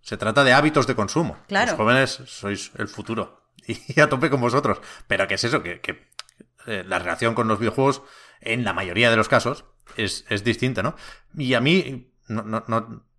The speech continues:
Speaker 1: tengo mucho más que decir sobre Battlefield, ¿eh? Pero que, bueno, bueno, insisto en lo de que el, el Battlefield Portal, eh, yo creo que enseña por dónde hay que ir y creo que ganará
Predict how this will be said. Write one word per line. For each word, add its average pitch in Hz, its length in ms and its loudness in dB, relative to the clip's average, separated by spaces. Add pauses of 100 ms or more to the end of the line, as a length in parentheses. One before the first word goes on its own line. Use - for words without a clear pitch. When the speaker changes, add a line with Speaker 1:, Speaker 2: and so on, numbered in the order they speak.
Speaker 1:
tengo 147 200 -2
mucho 127 260 0
más 113 220 4
que 127 100 0
decir 110 340 4
sobre 101 840 2 (140)
Battlefield, 101 480 -2
¿eh? 151 80 2
Pero 113 280 2
que, 98 440 -2 (560)
bueno, 101 180 -4
bueno, 87 280 -10
insisto 101 420 -6
en 104 100 0
lo 92 80 -2
de 92 100 -4
que 92 120 -4
el, 87 240 -10
el 85 320 -12
Battlefield 101 500 -2
Portal, 123 480 0 (500)
eh, - 60 -18 (640)
yo 107 180 -6
creo 110 140 0
que 101 480 2
enseña 104 720 -2 (800)
por 110 180 0
dónde 117 240 2
hay 120 80 4
que 107 120 -4
ir 107 260 -6 (240)
y - 140 -6
creo 98 180 -6
que 95 100 -2
ganará 87 720 0